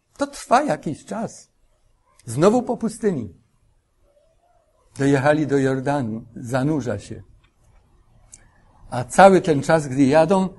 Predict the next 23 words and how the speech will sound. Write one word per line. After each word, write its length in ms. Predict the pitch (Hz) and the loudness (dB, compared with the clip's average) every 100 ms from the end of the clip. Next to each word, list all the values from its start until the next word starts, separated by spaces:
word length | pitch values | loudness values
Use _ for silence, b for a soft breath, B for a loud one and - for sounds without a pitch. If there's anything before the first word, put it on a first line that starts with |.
| b b - | b b -6
to 140 | 135 | -4
w 80 | 127 | -4
głowie 640 | 123 165 165 165 160 156 | 2 6 6 6 4 2
kotłują 680 | 160 165 147 151 156 147 143 | -2 -4 -4 0 2 2 0
się 220 | - 147 | -2 -2
myśli: 500 | 139 135 - - 120 | 0 -2 -6 -8 -6
„Dobrze 600 | 110 151 147 131 131 160 | 0 0 0 -2 -2 0
robię, 420 | 170 170 202 254 | 0 -2 -4 -4
czy, 360 | - - 196 185 | -8 -10 -8 -8
czy 180 | - 185 | -8 -4
na 140 | 190 | -2
głupka 420 | 185 185 170 131 | -2 -4 -4 -8
wychodzę?” 520 | 113 107 107 90 - 71 _ _ _ _ _ _ _ _ _ _ _ _ _ _ _ _ _ _ _ - | -6 -6 -10 -14 -16 -20 _ _ _ _ _ _ _ _ _ _ _ _ _ _ _ _ _ _ _ -2
Ale 200 | 156 165 | 0 2
prorok 540 | 156 190 202 202 180 | 6 8 8 6 4
Boży 380 | 175 196 131 147 | 4 4 4 0
tak 280 | 147 113 - | -2 -6 -6
powiedział: 600 | 123 113 110 110 92 98 _ _ _ | -6 -4 -6 -6 -10 -12 _ _ _
„Idę.” 360 | 254 190 123 85 - - - - _ _ _ _ _ _ _ _ _ _ _ _ _ _ _ _ - | 4 4 2 -4 -8 -20 -20 -20 _ _ _ _ _ _ _ _ _ _ _ _ _ _ _ _ -10
Zanurza 560 | 120 151 160 139 147 | -2 2 2 2 2
się 200 | - 170 | 0 -4
trzeci 520 | 160 - 196 190 151 117 | -4 -2 -2 -2 -2 -4
raz. 460 | 101 85 - - | -4 -8 -16 -20